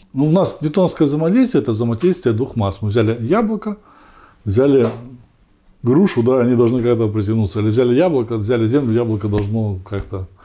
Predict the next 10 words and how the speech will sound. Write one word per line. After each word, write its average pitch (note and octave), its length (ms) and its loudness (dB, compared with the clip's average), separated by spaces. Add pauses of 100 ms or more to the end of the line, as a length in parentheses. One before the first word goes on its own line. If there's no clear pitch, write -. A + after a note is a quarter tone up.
(880)
приближаться A2 600 2
к G2+ 60 -2
Земле. G#2 500 0 (640)
Остальные F#3 640 4
тела D3+ 360 2
космоса, F#3 500 -2
вот B2 160 -2
основной C#3 420 -4
ковер C3 420 2
галактик, D3+ 640 -2